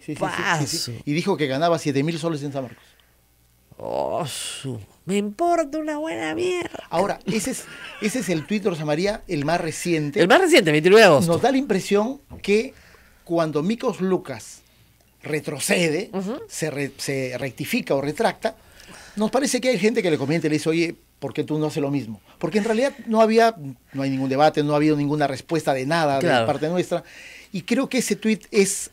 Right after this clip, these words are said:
Speaker 1: ante ese tipo de comentarios, nos da la impresión.
Speaker 2: Claro.
Speaker 1: Porque su, su respuesta original, cuando nosotros le mandamos la carta, es mucho peor, porque dice, "Estos que dicen ser defensores de derechos humanos, o sea, unos angelitos,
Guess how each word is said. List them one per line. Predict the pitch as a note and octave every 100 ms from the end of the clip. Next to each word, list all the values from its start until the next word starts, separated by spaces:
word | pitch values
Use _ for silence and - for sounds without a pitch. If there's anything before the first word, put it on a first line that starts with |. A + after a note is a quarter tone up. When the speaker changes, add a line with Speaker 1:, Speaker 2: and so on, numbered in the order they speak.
| -
Speaker 1:
ante | D#3+ D3+ D3+
ese | D#3+ D#3+
tipo | E3+ F#3+
de | E3
comentarios, | C3+ B2 B2 D#3+ C3+
nos | B2+
da | C3+
la | C3+
impresión. | B2+ - A2+ - -
Speaker 2:
Claro. | B2 A2+
Speaker 1:
Porque | D#3+ F3
su, | - F3 E3+ -
su | - D#3
respuesta | D#3 - A#3 A#3
original, | G3+ F3 F3 F#3+ A#3 - - - -
cuando | - D#3 C#3+
nosotros | F3 F3+
le |
mandamos | F3 F3 F3+
la | E3+
carta, | F3+ F#3
es | F#3+ F#3+ F#3+ - -
mucho | D#3 D#3+ E3
peor, | D#3 F#3 A3+ - - _
porque | D3+ C3 C#3 D3
dice, | F3 D3 - - - -
"Estos | F#3+ G3+ - F3+
que | E3
dicen | E3+ F3+ E3+
ser | F3+
defensores | F3 D3+ D3 E3
de | E3
derechos | D#3 D#3
humanos, | E3 F3+ E3+ D3+
o |
sea, | E3
unos | E3 E3+ E3
angelitos, | F3 A3 A#3 A#3 -